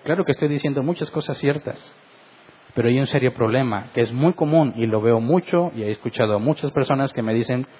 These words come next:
problemas similares, lo he visto en debates, en video o en escritos y casi siempre vemos esto con mucha frecuencia.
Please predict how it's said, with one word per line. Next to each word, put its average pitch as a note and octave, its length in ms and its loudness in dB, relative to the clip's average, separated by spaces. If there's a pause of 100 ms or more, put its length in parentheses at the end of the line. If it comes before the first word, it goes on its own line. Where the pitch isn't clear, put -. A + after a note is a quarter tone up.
(220)
problemas A2+ 460 0
similares, C3+ 640 2 (400)
lo G#2 140 -2
he A2 40 2
visto A#2+ 280 0
en A2+ 100 0
debates, A2+ 840 0 (420)
en A2 240 -2
video A#2+ 460 4
o B2+ 260 4
en A2 300 -2
escritos C3 880 0 (180)
y A#2+ 120 -2
casi C#3+ 340 -2
siempre C3+ 360 0
vemos C3 380 0
esto C3+ 240 -2
con A2+ 140 -6
mucha C3 260 -2
frecuencia. - 680 -4